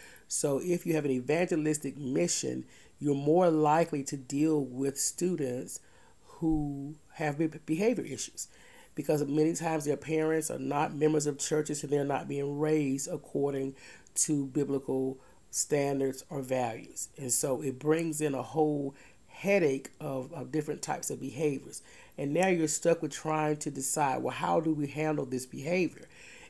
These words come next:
And if you look at the handbooks of various Christian schools, um, the ones that have started, been in, in, uh, business or in the ministry for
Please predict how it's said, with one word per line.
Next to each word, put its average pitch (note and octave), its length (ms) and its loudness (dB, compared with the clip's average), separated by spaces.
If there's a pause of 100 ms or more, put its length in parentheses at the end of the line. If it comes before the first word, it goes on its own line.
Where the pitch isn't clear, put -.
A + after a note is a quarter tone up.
(100)
And D3 80 0
if C3+ 120 2
you D3 100 2
look F#3 240 0
at F#3 160 0
the D3 80 0
handbooks D3 800 0
of B2+ 160 -4
various D3 560 -2
Christian C#3+ 480 -2
schools, C#3 640 0 (480)
um, C3+ 260 -4
the B2+ 60 -2
ones C#3+ 340 2
that C#3+ 160 -2
have - 100 -4
started, C#3+ 480 0
been C#3+ 140 -2
in, C3+ 240 -2 (160)
in, C#3+ 240 -6 (160)
uh, A#2+ 140 -6
business C#3+ 640 -2 (420)
or C3+ 100 -2
in C#3 220 -2
the B2+ 100 0
ministry C#3+ 720 0
for C3 320 -4